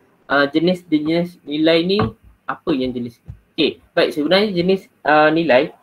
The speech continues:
dia ada enam jenis lah nilai ni sebenarnya. Ha, dan bagi enam jenis nilai ni,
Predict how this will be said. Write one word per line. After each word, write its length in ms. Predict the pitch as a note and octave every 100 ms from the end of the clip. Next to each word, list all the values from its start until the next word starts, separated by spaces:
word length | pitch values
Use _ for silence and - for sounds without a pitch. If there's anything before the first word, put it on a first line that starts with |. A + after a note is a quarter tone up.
| _ _ _ _ _ _ _ B2+
dia 320 | D3 F3+ F#3+
ada 480 | E3 D#3 D#3+ D#3+ D#3+ _ _ _ _ _ _ _ _ _ _ _ _ _ _
enam 320 | C#3+ D3 C#3+
jenis 320 | D3 D#3 D#3
lah 240 | E3+ D#3+
nilai 240 | D#3+ E3+ E3+
ni 160 | E3
sebenarnya. 320 | E3 E3 D#3+ G#2 _ - _ _ _ -
Ha, 160 | G2+ - _ _
dan 320 | B2+ F#3+ F#3+ D3+
bagi 360 | D3+ F#3+ F3+
enam 160 | F3 D#3+
jenis 400 | D#3+ E3+ F3 -
nilai 320 | D#3 E3 C#3+
ni, 160 | C#3+